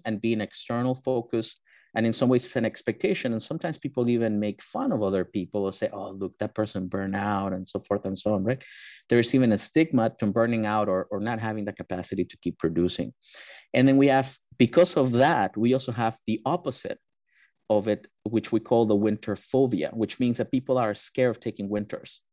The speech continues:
They're scared of going within, or maybe to deal with the pain of previous seasons to be able to then regenerate. And so people are sometimes are stuck. They, they, they know that the, that the eternal summer is bad, but they are afraid of going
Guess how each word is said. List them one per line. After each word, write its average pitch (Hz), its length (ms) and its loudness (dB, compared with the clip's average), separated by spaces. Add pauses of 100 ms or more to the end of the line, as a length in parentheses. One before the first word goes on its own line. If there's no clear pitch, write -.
(140)
They're 117 100 6
scared 135 400 2
of - 60 -18
going 120 260 0
within, 92 380 -4 (420)
or 101 160 4
maybe 110 280 2
to 107 120 -4
deal 110 260 0
with 104 220 -6
the - 80 -12 (120)
pain 120 520 -2 (320)
of - 220 -4
previous 113 440 4
seasons 101 600 -2 (720)
to 123 100 2
be 120 180 8
able 117 200 6
to - 120 -4
then 104 240 4
regenerate. 101 720 -2
And 107 240 0 (360)
so - 160 2
people 170 360 2
are 123 40 0
sometimes 131 480 -2
are 107 120 2
stuck. - 440 -2
They, 127 320 0
they, 107 300 0 (240)
they 110 180 2
know 131 280 2
that 165 240 -2
the, 110 100 -4 (140)
that 104 360 -2
the 104 60 -8
eternal 127 300 -4
summer 117 280 -2
is 107 140 -4
bad, 131 320 2
but - 120 -10
they 120 100 -4
are 107 80 -6
afraid 104 320 -4
of 98 100 -4
going 98 380 -2